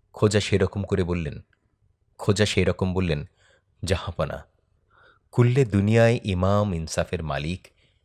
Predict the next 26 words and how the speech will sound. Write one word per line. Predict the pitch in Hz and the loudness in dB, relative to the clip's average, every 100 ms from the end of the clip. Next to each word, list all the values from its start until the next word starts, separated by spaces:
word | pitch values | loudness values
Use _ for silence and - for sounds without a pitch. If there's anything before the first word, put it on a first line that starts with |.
| _ - | _ 0
এই | 107 | 0
সংসারে | - 104 - 110 110 - | 2 -2 -2 0 0 0
আল্লাহ | 85 85 98 | -4 -2 -2
তালার | 101 85 80 80 | 0 -2 -2 -2
ছায়া | - - 76 78 95 104 _ _ | -6 -12 -6 -4 -4 -8 _ _
বা | 78 87 | -2 -2
জিল্লুলা | 87 80 82 80 87 110 _ _ | 0 -2 0 0 -2 -6 _ _
আমার | 107 113 123 | 4 6 6
উপর | 127 - - | 4 0 0
অবিচার | 87 87 - 107 | -2 0 -4 -4
করবেন | - 82 - | -4 -6 -6
না। | 60 58 - _ _ _ _ _ _ _ | -8 -10 -12 _ _ _ _ _ _ _
এনেছি, | 110 127 151 - - - _ _ _ _ | 2 4 4 0 -8 -14 _ _ _ _
আলবাত | 117 117 110 139 160 - | 4 6 8 8 8 2
এনেছি। | 95 78 - - - _ _ _ _ _ _ - | -4 -4 -4 -8 -14 _ _ _ _ _ _ 2
দেশে | 95 110 143 | 4 6 4
পৌঁছে | - 120 117 147 139 | 4 4 4 2 0
সকলের | - 120 - 127 127 | 2 2 4 2 0
পয়লা | - 87 110 80 - - - _ - | 2 2 4 0 -2 -12 -20 _ 2
হুজুরের | 107 113 120 | 2 2 0
সওগাত | 117 - 80 87 107 | 2 2 2 2 2
সংগ্রহ | - - 80 76 - | 0 -4 -2 -2 -6
করেছি। | - - - - - _ _ _ _ | -10 -12 -10 -10 -12 _ _ _ _
আজ | 85 104 | 4 4
সঙ্গে | - - 104 101 107 | 2 2 4 4 2
আনিনি, | - 85 90 82 65 | 0 -2 -2 -4 -8